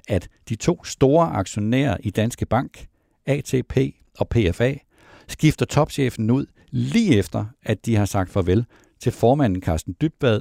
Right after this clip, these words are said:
i Danske Bank efter et utilfredsstillende forløb der. Men jeg må indrømme, selv med min skumle hjerne, kan jeg ikke finde en meningsfuld sammenhæng mellem de to begivenheder, men tidsmæssigt pudsigt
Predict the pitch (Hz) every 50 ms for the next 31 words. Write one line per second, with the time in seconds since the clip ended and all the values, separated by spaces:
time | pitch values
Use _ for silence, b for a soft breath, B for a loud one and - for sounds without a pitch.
0 | - _ 160 139 - 107 92 98 - - - - - 139 143 143 - - b b
1 | b b b b b _ 123 113 110 - - 131 139 - - 110 110 - _ _
2 | _ _ - 156 135 - - - - 104 98 101 - - 95 92 87 87 95 98
3 | - 101 92 95 92 92 - - - _ 98 82 - - - - - - _ _
4 | _ _ b b b b b b b b b b b b _ 135 131 135 123 131
5 | 147 147 185 185 170 156 147 147 147 147 _ - - _ _ _ _ - - -
6 | 170 180 175 165 143 127 139 156 - - - - - - - 175 180 190 160 135
7 | 98 85 80 85 92 107 120 110 b b b b b b b - 123 120 117 -
8 | 147 139 147 160 156 131 - _ - - 127 113 113 120 139 143 127 - - 120
9 | 107 104 104 110 123 139 131 - - 127 117 - - - - - 95 85 117 139
10 | 131 110 104 90 82 87 104 104 101 92 - 120 113 - - 120 117 117 - _
11 | - - - 175 180 170 139 127 127 127 117 b b b b b b b b -
12 | 123 117 - 135 147 - - 123 107 - - 104 - b b b b b _ -
13 | - - 139 127 - 139 123 - -